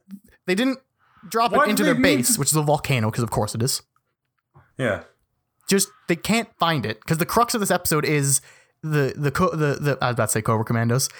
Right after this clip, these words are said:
Speaker 1: the Karate Commanders <laughs> having to find the satellite before the, the, the Vulture.
Speaker 2: Yeah,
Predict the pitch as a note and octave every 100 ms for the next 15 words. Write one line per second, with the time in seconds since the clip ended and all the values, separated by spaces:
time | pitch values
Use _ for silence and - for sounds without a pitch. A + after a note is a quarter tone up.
0 | - - C#3+ E3+ - F3+ F3 G3 G3 D3+
1 | C3 C3 C3 C3 - - - - E3 E3
2 | F3 - D#3 D#3+ E3+ D3+ D#3 C#3+ C3+ B2+
3 | A#2+ - D3 - D#3+ D3+ C#3+ C#3+ C#3 _
4 | _ _ - C3 A#2+ C#3 B2+ B2 _ D#3
5 | C#3 C3+ B2+ - A2 - _ _ _ _
6 | _ _ _ _ _ _ _ - _ G3
7 | C3+ F2+